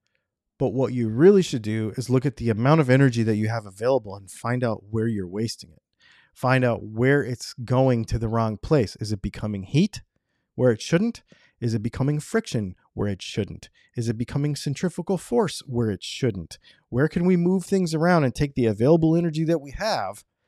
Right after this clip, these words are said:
so that we put it where we want it? That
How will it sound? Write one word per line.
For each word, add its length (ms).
so 220
that 120
we 100
put 260
it 100
where 180
we 120
want 300
it? 80
That 240